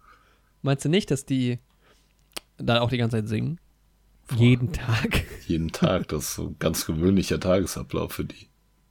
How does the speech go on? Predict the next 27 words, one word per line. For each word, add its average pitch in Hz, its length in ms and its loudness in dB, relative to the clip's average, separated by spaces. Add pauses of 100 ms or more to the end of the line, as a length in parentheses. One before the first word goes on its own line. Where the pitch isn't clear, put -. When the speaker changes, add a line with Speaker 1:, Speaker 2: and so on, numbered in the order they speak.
(460)
Speaker 1:
Ja. 175 240 -6 (1800)
Speaker 2:
Aber 90 120 2
einfach 95 240 2
nur 90 120 6
eine 82 120 0
Kamera 92 360 2
ins 76 200 -2
Viertel 82 260 -2
gestellt. 78 500 -2 (1400)
Speaker 1:
Ja. 196 100 0
Speaker 2:
Das 135 240 -2
ist - 160 -14
gar 87 160 4
nicht 82 180 -2
so 85 120 0
direkt 80 320 0
ein - 60 -12
Film. 87 460 2 (880)
Speaker 1:
Und 131 80 -6
danach 127 240 -2
haben 135 100 0
sie 117 100 -4
gefragt, 117 400 -4
ob 135 120 -14
die 123 80 -8
Leute 120 260 -8
da 123 220 -8